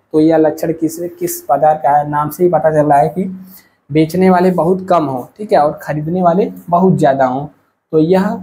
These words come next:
अल्पाधिकार बाजार का लक्षण है। अगर यहीं पर बेचने वाला केव-, केवल एक का होता और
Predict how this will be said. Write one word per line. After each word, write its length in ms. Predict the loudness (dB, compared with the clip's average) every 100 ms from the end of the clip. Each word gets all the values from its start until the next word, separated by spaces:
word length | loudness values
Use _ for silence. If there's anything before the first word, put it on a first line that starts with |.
| -14 -20 _ -2
अल्पाधिकार 960 | 0 0 -2 0 2 0 -2 0 0 0
बाजार 380 | 0 0 0 -2
का 180 | -2 -2 -4 -14 _ _ _ _ _ _ _ _ _ _ _ _ _ -2
लक्षण 400 | -2 0 -4 -4
है। 180 | -8 -12 _ _ -2
अगर 240 | 2 4
यहीं 240 | 4 4 2
पर 140 | 2
बेचने 380 | 2 0 0 0
वाला 180 | 2 0
केव-, 300 | 0 2 2 0 0
केवल 260 | 2 4
एक 180 | 2 2
का 100 | 2
होता 320 | 2 2 2 4
और 280 | 4 2